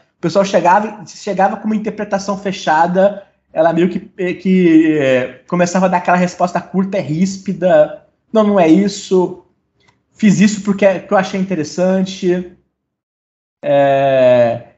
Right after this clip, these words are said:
eu e Delfine achamos que era bom ela tá fazendo isso em cena e ela fez".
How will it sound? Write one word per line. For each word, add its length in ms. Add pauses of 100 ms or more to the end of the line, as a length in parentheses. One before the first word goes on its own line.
(260)
eu 220
e 40
Delfine 480
achamos 400
que 80
era 120
bom 220
ela 100
tá 120
fazendo 320
isso 160
em 20
cena 460
e 40
ela 200
fez". 840